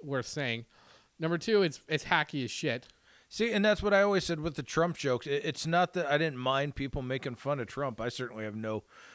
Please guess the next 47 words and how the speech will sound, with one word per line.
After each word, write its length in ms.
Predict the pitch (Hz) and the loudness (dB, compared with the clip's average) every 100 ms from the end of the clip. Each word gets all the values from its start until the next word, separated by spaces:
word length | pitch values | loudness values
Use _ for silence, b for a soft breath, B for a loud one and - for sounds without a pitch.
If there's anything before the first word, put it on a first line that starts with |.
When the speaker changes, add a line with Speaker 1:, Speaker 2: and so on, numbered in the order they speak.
| B | B
Speaker 2:
you 140 | 127 | -4
know, 100 | 120 | -2
allegiance 480 | 120 120 113 117 - | 0 0 -2 -6 -4
to 100 | 139 | -4
him. 120 | 135 - B B | -4 -8 B B
But 140 | 143 | 0
when 160 | 147 147 | 0 0
you 100 | 139 | 0
hear 220 | 143 151 | 2 0
the 100 | 127 | -2
same 340 | - 151 151 | -2 0 -2
people 320 | 131 139 131 123 | 0 -2 0 -2
making 380 | 123 120 123 | -2 -4 -6
the 80 | 110 | -6
same 320 | - 135 131 | -6 -4 -4
exact 400 | 127 95 120 113 | -4 -4 -4 -4
joke 340 | 92 123 104 - | -4 -6 -4 -2
over 300 | 127 127 120 | 0 0 2
and 120 | 180 | 2
Speaker 1:
Right. 0 | |
Speaker 2:
over, 340 | 113 120 107 104 | 2 0 -2 -8
it's 280 | 107 107 - | -8 -8 -8
like, 180 | 107 | -6
holy 240 | 113 131 113 | -2 -2 -2
shit, 320 | - 123 107 | -4 -4 -4
man. 220 | 113 110 | -4 -4
Speaker 1:
And 60 | 190 | 0
that's 160 | 220 208 | 0 0
what 60 | |
I'm 60 | 196 | 0
saying. 220 | 185 180 | 0 2
I 80 | 175 | 2
ran 260 | 180 185 | 4 4
out 140 | 185 175 | 6 6
of 180 | 165 123 - | 4 0 -6
ways 380 | 147 160 143 - | 2 2 2 -2
to 100 | 143 | -6
say 220 | - 135 | -2 -2
he 120 | 131 | -2
sucks. 520 | 117 104 - - - _ _ - | -6 -10 -12 -20 -20 _ _ -12
And 120 | 127 | -10
so, 300 | 123 127 113 117 | -6 -6 -6 -6
yeah, 180 | 110 92 | -8 -6
I, 160 | 117 123 151 | -8 -8 -6
I 100 | 123 | -6
shifted 360 | - 143 131 | -6 -8 -8
focus, 460 | - 120 110 117 - | -8 -8 -8 -10 -12